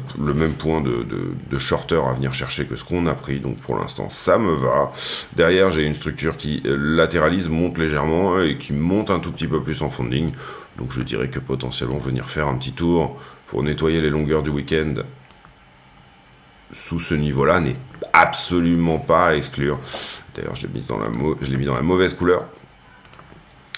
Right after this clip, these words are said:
Mais voilà, c'est ce qu'on peut voir ici. Il y avait du short là-dedans, et puis ensuite il y a eu du long là-dedans. Pour moi, c'est ce que je vois dans ces choses-là. On le voit aussi sur les contrats,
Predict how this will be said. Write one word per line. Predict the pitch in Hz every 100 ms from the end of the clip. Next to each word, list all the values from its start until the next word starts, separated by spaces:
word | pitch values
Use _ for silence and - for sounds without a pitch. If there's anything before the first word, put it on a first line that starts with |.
| - - - -
Mais |
voilà, | 82 82 -
c'est | -
ce | 65
qu'on | 76
peut | 67
voir | 71 76 78
ici. | 71 - 82 104 113 92 - - - -
Il |
y | 69
avait | 78
du | 78
short | - 82 -
là-dedans, | 73 69 65 71 85 95
et | 71
puis | 69
ensuite | 64 65
il | 65
y |
a | 62
eu |
du | 62
long | 60 67
là-dedans. | 65 64 55 57 50
Pour | 58
moi, | 58 58
c'est | 64
ce | -
que | 65
je | 64
vois | 62 58 -
dans | 69
ces | 67 67
choses-là. | 64 62 65
On | 69
le |
voit | 64 64
aussi | 65 -
sur | 76
les | 65 62
contrats, | - 82 82 113 -